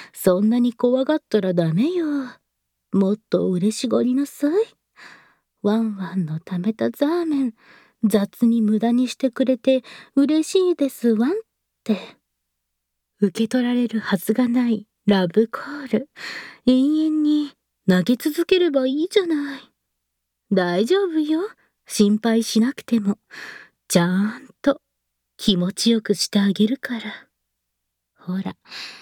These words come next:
足開いて、膝立てて。そうそう、いい子ね。もうご褒美待ちきれないでしょ？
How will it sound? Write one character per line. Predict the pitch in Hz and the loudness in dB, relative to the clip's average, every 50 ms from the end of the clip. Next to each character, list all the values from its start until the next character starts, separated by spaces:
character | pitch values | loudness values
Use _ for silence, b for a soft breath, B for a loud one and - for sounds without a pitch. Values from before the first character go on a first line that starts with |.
| B B B B B B _ | B B B B B B _
足 | 214 202 196 - - - - - - - 220 220 | 0 0 0 0 -4 -8 -8 -6 0 0 2 2
開 | 220 233 254 247 | 2 0 -2 -2
い | 233 | -4
て、 | - - 220 202 190 185 185 180 175 - _ _ _ _ _ _ _ _ | 0 0 0 2 2 0 -2 -4 -6 -8 _ _ _ _ _ _ _ _
膝 | - - - - 175 165 - 214 220 | -16 -6 0 0 0 2 2 2 0
立 | 226 - 277 285 | 0 -2 -4 -4
て | - - 247 | -4 -6 -10
て。 | - - 214 269 - _ _ _ _ _ _ _ _ _ _ _ _ _ _ _ - | -4 -4 -4 -4 -4 _ _ _ _ _ _ _ _ _ _ _ _ _ _ _ -20
そ | - - 185 165 156 | -4 -2 -2 -2 -2
う | 156 | -6
そ | - - - 175 | -10 -10 -8 -8
う、 | 190 202 - _ _ _ _ _ _ _ _ | -8 -8 -10 _ _ _ _ _ _ _ _
い | 240 254 233 | 2 2 2
い | 226 | 0
子 | - - 196 | -2 -4 -4
ね。 | 185 185 190 226 285 - - - _ _ _ _ _ _ _ _ B B B B B B B B B B B - | -4 -4 -4 -4 -6 -6 -8 -14 _ _ _ _ _ _ _ _ B B B B B B B B B B B 2
も | 247 247 247 233 220 | 2 2 2 0 -2
う | 220 | -2
ご | - - 190 196 | -2 -4 -4 -4
褒 | 196 - - 240 247 262 240 | -4 -6 -6 -2 0 0 0
美 | - 214 196 - - _ _ _ _ _ - | 2 0 -2 -2 -6 _ _ _ _ _ 0
待 | 180 165 160 151 | 2 2 2 2
ち | - - | -2 -6
き | - - | -2 0
れ | - 240 | 2 2
な | 240 247 262 277 | 2 2 0 -2
い | 285 | -2
で | - 240 | -2 -2
し | 220 - - - 240 | -2 -2 -4 -2 -2
ょ？ | 294 381 | -2 -4